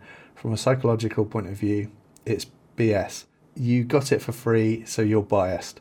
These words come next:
I know sometimes people will give a mediocre review and think they're all impartial, but in general, companies know how this bias works. That's why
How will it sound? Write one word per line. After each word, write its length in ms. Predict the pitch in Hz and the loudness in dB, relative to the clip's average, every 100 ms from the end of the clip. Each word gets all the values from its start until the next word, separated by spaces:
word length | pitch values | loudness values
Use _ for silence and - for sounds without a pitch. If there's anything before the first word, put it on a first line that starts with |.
| _ - | _ 0
I 100 | 139 | 2
know 160 | 156 | 4
sometimes 560 | 156 143 131 131 123 123 | 4 0 0 2 2 0
people 320 | - 127 127 | 0 0 2
will 120 | 120 | 2
give 280 | 113 117 113 | 2 0 0
a 60 | 117 | 0
mediocre 560 | 120 113 113 120 - 113 | 2 4 4 2 0 0
review 400 | 120 120 120 120 | 2 2 2 0
and 140 | 110 | -4
think 180 | 120 117 | -4 -2
they're 160 | 110 107 | 2 4
all 160 | 107 | 2
impartial, 680 | 107 107 120 120 - 120 117 - | 0 0 0 2 -2 -4 -6 -4
but 100 | - | -2
in 80 | 113 | 0
general, 520 | 120 120 123 120 120 - - _ | 0 2 2 0 -4 -12 -20 _
companies 440 | - 123 123 120 117 | 0 0 2 0 0
know 240 | 113 110 107 | 0 0 0
how 180 | 107 | -2
this 180 | 104 104 | -2 -4
bias 400 | - 104 101 - | -2 0 0 0
works. 380 | 117 113 - - - - - - | 0 0 -4 -18 -20 -20 -20 -8
That's 240 | - - - | -6 -4 -2
why 180 | 110 | 0